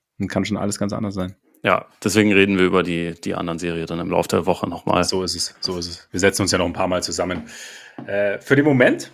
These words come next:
Speaker 1: würde ich sagen, bedanken wir uns recht herzlich für eure Aufmerksamkeit. Sehr schön, dass ihr dabei wart. Vielen Dank dafür. Solltet ihr uns jetzt abonnieren wollen, äh, um alles mitzubekommen, was wir so während der Playoffs zu besprechen haben, geht überall. Apple Podcasts,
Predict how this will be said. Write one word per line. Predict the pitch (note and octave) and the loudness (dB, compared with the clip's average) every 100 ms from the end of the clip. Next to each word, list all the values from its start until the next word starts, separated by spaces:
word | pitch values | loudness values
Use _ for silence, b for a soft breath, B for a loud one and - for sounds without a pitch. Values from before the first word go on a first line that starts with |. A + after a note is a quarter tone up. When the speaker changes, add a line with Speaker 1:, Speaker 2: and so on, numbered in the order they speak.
| _ | _
Speaker 1:
würde | D#3+ | -2
ich | F3+ | 2
sagen, | F3 | 2
bedanken | D3+ D#3 D3+ | 4 2 2
wir | |
uns | C3+ | -4
recht | C3+ | -4
herzlich | D#3 - | -6 -6
für | C3 | -4
eure | A#2+ | -2
Aufmerksamkeit. | A#2+ - B2 G#2+ G#2 F#2+ - | -2 -2 -4 -4 -4 -6 -6
Sehr | - A#2 | 0 2
schön, | A#2+ C3 | 2 -2
dass | A#2+ A#2+ | -2 2
ihr | |
dabei | A2 G2+ C3 | 4 4 4
wart. | - | 2
Vielen | - A2+ | 4 4
Dank | A2+ | 6
dafür. | A#2 C#3 E3+ F3 - | 8 8 8 6 4
Solltet | C3 A2+ D3+ D3+ | 2 6 6 4
ihr | |
uns | D3 | 0
jetzt | C#3+ C#3 | 0 2
abonnieren | C#3 C3+ E3+ D#3 | 4 6 6 6
wollen, | D#3+ F3 F3+ - - | 4 4 2 -6 -8
äh, | B2 B2 | -4 -4
um | - B2 | -4 -6
alles | - C#3+ D#3+ - - | 4 8 8 6 2
mitzubekommen, | B2 A#2 A#2+ A2+ A#2 A2 | 0 0 0 4 4 6
was | A2 - | 4 4
wir | |
so | A2 G#2 | 2 6
während | G#2+ G#2+ | 6 4
der | |
Playoffs | - A2 G#2+ G#2 - - | 2 2 4 2 -6 -10
zu | - | -10
besprechen | A2+ - A2+ A2 | -6 -2 0 2
haben, | A2 C3 C3+ - _ _ - _ - | 2 2 -2 -6 _ _ -20 _ -4
geht | A2+ G#2 | -2 0
überall. | G2 F2+ F#2+ | -2 -2 -2
Apple | G2+ G#2 | 0 -2
Podcasts, | - F#2+ F#2+ F2 - - - | 0 -2 -2 -2 -2 -4 -14